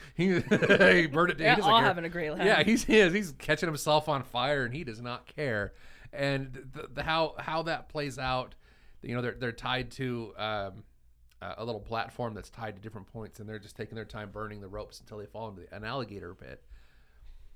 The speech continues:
Speaker 1: And even the posts themselves move, and it's just so great. They just, oh, I like it. It's hilarious. It's, if you can get past the little cringy parts to it, I, I enjoy it
Speaker 2: Yeah.
Speaker 1: for, for what it was, for being a
Speaker 2: <laughs> What it
Speaker 1: relic of
Speaker 2: was.
Speaker 1: that time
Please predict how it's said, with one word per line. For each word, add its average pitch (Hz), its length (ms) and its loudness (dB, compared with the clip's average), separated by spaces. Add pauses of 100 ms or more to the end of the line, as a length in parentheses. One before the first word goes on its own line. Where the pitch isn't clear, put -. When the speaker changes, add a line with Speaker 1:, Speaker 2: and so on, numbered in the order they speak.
(140)
Speaker 1:
And 120 140 -6
even 160 180 -4
the 117 80 -4
posts 135 380 -6
themselves 113 560 -6
move, 104 400 -8
and 98 160 -12
it's 127 160 -12
just - 180 -12
so 110 140 -4
great. 90 320 -6 (100)
They 113 140 -6
just, 104 240 -12 (260)
oh, 101 200 -10 (560)
I - 20 -8
like 85 240 -10
it. - 220 -14
It's - 140 -14
hilarious. 92 520 -14 (260)
It's, - 340 -16 (680)
if 98 100 -10
you 120 80 -6
can 123 60 -6
get 117 160 -8
past 120 240 -6
the 117 80 -8
little 117 180 -6
cringy 123 340 -10
parts 123 280 -6
to 123 180 -4
it, 123 180 -6
I, 87 100 -8 (840)
I 90 80 -10
enjoy 73 220 -14
it - 140 -16 (140)
Speaker 2:
Yeah. - 120 -6
Speaker 1:
for, - 80 -12 (120)
for 147 140 0
what 135 100 2
it 120 100 -2
was, 107 280 -4
for 113 180 -6
being 113 160 -4
a 107 40 -6
Speaker 2:
<laughs> - 20 -4
What 104 60 -6
it - 20 -4
Speaker 1:
relic 107 300 -4
of 107 100 -8
Speaker 2:
was. 104 60 -12
Speaker 1:
that 104 200 -8
time 104 320 -12